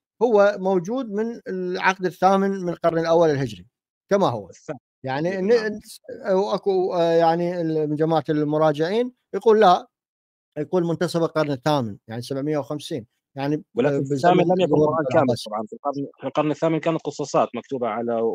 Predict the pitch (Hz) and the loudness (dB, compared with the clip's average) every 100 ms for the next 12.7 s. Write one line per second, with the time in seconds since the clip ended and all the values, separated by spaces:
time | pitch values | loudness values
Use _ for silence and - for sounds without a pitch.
0 | 107 120 127 107 220 202 190 147 117 113 | -6 -8 -6 0 6 8 8 4 0 2
1 | 160 175 196 190 190 185 180 170 175 165 | 4 6 8 8 6 2 2 2 4 2
2 | 180 175 175 - _ _ _ 160 156 113 | 2 0 -4 -10 _ _ _ 0 0 0
3 | - - 127 151 160 196 214 185 175 165 | -8 -4 -2 0 2 6 6 6 4 4
4 | 160 156 156 151 147 156 165 - _ _ | 4 4 2 2 0 -4 -12 -16 _ _
5 | - 127 175 175 214 190 139 135 131 160 | -8 2 4 4 2 -6 -4 -2 -2 0
6 | 170 175 147 139 135 131 - _ _ _ | 0 0 -4 -4 -4 -8 -14 _ _ _
7 | _ _ _ _ 131 139 143 151 151 156 | _ _ _ _ -4 0 0 0 -2 0
8 | 156 143 151 139 151 156 208 240 175 180 | 2 4 2 2 2 2 0 -4 -6 -2
9 | 170 160 151 147 156 - _ _ _ _ | 0 2 0 -2 -6 -16 _ _ _ _
10 | 147 147 165 185 175 175 170 - 170 170 | -2 0 0 0 2 2 0 -6 -2 2
11 | 165 175 165 151 147 151 151 - _ - | 2 2 0 0 -2 -2 -4 -6 _ -16
12 | 147 - 147 170 165 160 | -16 -10 -2 0 0 -4